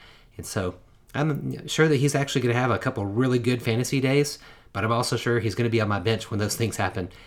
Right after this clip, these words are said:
'cause I don't think it'll be consistent. But I'm happy to wait a year and see what happens in Pittsburgh. I found, found that a pretty good pick at four point six. Um,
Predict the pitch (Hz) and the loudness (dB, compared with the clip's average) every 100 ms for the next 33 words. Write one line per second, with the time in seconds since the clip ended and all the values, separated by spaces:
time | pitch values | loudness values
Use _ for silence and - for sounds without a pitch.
0 | - - 101 107 117 113 95 92 98 90 | -20 -10 -4 -2 -2 -4 -4 -6 -6 -8
1 | - - 82 - 95 - - 156 156 156 | -10 -10 -10 -8 -10 -10 -8 -2 0 2
2 | 113 117 110 117 113 113 110 113 - 92 | 2 2 2 0 0 -4 -2 -4 -4 -6
3 | - - - - 98 120 - 92 92 82 | -10 -20 -20 -10 -6 -6 -4 -2 -2 -4
4 | 104 101 - 104 104 95 120 95 95 - | -4 -6 -6 -4 -4 -2 -4 -4 -4 -4
5 | 104 - - - - - 85 98 - 101 | -6 -8 -18 -20 -20 -12 -10 -8 -6 -6
6 | - 92 - - 113 - - - - - | -6 -8 -6 -4 -4 -4 -12 -14 -20 -20
7 | - - 95 82 80 | -20 -10 -8 -8 -10